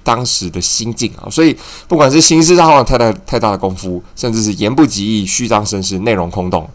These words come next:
并将随之而来。哦，所以骈体文啊，就被认为是虚有其表。那真正扭转这个风潮的呢，就是韩愈。哦，韩愈呢，先从理论上面提出了复古的主张，哦，先成一个古文运动啊。大家说，“哎，马文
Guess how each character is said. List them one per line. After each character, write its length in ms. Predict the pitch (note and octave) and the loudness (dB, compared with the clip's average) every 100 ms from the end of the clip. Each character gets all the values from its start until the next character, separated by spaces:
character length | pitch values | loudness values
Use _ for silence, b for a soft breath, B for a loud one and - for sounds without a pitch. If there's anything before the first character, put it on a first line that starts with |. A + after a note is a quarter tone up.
| B B B | B B B
并 160 | B2+ G#2+ | -4 0
将 200 | G2 F#2+ | 0 0
随 320 | - G2 G2+ | 0 0 0
之 300 | F#2+ A2 - | 0 0 -2
而 140 | F2 F#2 | -4 -6
来。 200 | D#2+ - - B B B | -6 -10 -20 B B B
哦， 100 | C#3 | 0
所 100 | F3+ | 0
以 40 | |
骈 240 | C#3+ D3+ | 2 0
体 160 | E3 C3+ | 2 4
文 140 | G#2 G2 | 4 2
啊， 100 | F#2+ | 0
就 140 | A#2 | 0
被 120 | B2+ | 0
认 140 | A#2+ G#2 | 2 0
为 100 | F#2 | -2
是 140 | G2+ | -4
虚 240 | - C#3+ | -4 -2
有 180 | C#3+ F2 | 0 0
其 320 | D#2 - F#2+ G#2 | -2 -6 -4 -4
表。 140 | G#2+ - - B B | -4 -4 -16 B B
那 140 | D3+ | 0
真 180 | E3 G3+ | 2 4
正 180 | G3+ D3+ | 4 4
扭 160 | C3 D#3 | 4 4
转 220 | C3+ G2 | 4 2
这 120 | C#3+ | 0
个 120 | B2 A2 | 0 0
风 240 | C3 C3 | 0 0
潮 200 | A#2 F2+ | 0 -2
的 80 | F2 | -2
呢， 200 | F2 F2 - | -4 -6 -2
就 160 | C3+ | 0
是 140 | G#2+ G#2+ | 0 -2
韩 280 | - F2 G2 | -2 -2 -2
愈。 160 | F#2+ - B B | -6 -10 B B
哦， 140 | B G#2+ | B 0
韩 180 | C#3+ F3+ | 2 2
愈 140 | A3+ | 4
呢， 160 | F3+ D3+ | 4 2
先 200 | F3 F3 | 0 0
从 220 | C3 A2 | 0 0
理 100 | G#2+ | 0
论 120 | C3 | 2
上 140 | B2+ | 0
面 100 | A#2+ G#2 | -2 -4
提 160 | G#2+ | -6
出 160 | G2 A#2+ | -2 -2
了 80 | G2+ | -2
复 280 | - E3+ | 0 -2
古 200 | - F#2+ | 0 -4
的 120 | E2+ E2+ | -8 -10
主 180 | F2+ | -10
张， 280 | D#2+ F#2 F#2+ - B B | -6 -6 -6 -12 B B
哦， 100 | F#2 | -4
先 160 | B2 | -4
成 120 | A2 G2+ | -2 -2
一 60 | |
个 80 | F#2+ | -2
古 240 | F#2+ G2+ | -4 -4
文 140 | E2+ E2+ | -6 -6
运 160 | G#2 | -6
动 180 | F#2 E2+ - - | -4 -6 -8 -8
啊。 100 | F#2+ | 0
大 140 | A2+ | 2
家 60 | A2+ | 4
说 160 | A#2 | 4
，“哎， 220 | A#2 B2+ | 4 4
马 120 | F#2 F#2+ | 2 0
文 200 | F#2+ | -2